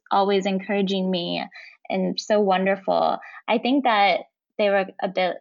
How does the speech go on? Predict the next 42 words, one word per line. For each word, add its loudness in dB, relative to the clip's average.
like, -4
"What -2
are -2
you -2
doing?" -4
Not -2
really 0
sh-, -8
sure 2
of -2
what, 0
you -4
know, -2
this -4
whole -4
space -4
was 0
and -4
could -4
be. 2
And, 0
and 0
nor 2
did 0
I 0
really -2
know. -4
I 0
was 2
just -6
kind -2
of -2
following, 0
I -2
felt 0
like 2
I'd -2
finally 0
found, 0
like, -2
my -2
perfect -4